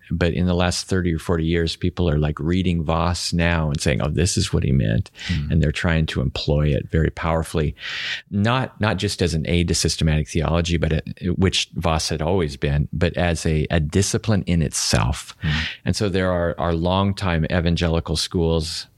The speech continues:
Speaker 1: that have, you, you would think that they would have been big on biblical theology forever, but, but, um,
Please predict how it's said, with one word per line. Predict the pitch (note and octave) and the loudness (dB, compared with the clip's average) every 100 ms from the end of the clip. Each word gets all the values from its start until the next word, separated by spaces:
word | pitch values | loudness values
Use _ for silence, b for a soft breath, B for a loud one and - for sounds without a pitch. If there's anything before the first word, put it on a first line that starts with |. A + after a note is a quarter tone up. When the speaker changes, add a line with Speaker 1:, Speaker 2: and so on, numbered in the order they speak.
| B B B B B F#2 | B B B B B 0
Speaker 1:
that | F2 D2+ - _ | 2 2 -2 _
have, | F2+ F2 D#2 D#2+ - _ _ _ _ _ _ _ _ - | 2 2 2 -6 -16 _ _ _ _ _ _ _ _ -6
you, | - E2+ F2 | -2 0 0
you | F#2 | 0
would | E2+ | -2
think | - G2+ | -2 -2
that | - E2 | -4 0
they | E2+ | 0
would | E2+ | 2
have | D2+ | 0
been | D2 | 2
big | E2+ E2 | 2 2
on | D2+ | 2
biblical | D#2+ D#2 D2+ | 2 0 0
theology | E2+ D2 D2+ - - - - | 0 2 2 0 -2 -2 -6
forever, | - D#2 F#2 A#2 E2 | -6 0 0 0 0
but, | D#2 - - _ | -2 -2 -8 _
but, | - E2+ D#2+ C#2+ - - | -2 2 4 2 -2 0
um, | D#2+ D2+ D2+ | 2 2 0